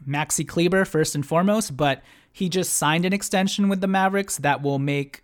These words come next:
that will give him eleven million dollars over the next three years after this one. So he's on, he's on the books till twenty twenty-six. So while I like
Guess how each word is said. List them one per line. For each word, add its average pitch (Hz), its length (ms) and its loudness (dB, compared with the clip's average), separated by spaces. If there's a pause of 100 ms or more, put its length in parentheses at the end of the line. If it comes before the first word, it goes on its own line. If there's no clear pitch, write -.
(200)
that 156 160 0
will 147 80 4
give 170 260 2
him 151 220 0
eleven 156 340 2
million 151 260 0
dollars 139 400 2
over 147 220 -2
the 139 80 -2
next 139 380 -4
three 147 240 -2
years 135 340 0
after 135 380 -6
this 131 340 -4
one. 113 240 -10
So 135 300 -2 (260)
he's 196 220 4
on, 247 160 6 (100)
he's 170 140 0
on 220 140 8
the 165 60 6
books - 520 0
till 139 280 0
twenty 151 320 -2
twenty-six. 139 680 -4
So 139 140 0
while 156 340 4
I 147 160 -2
like 147 460 -2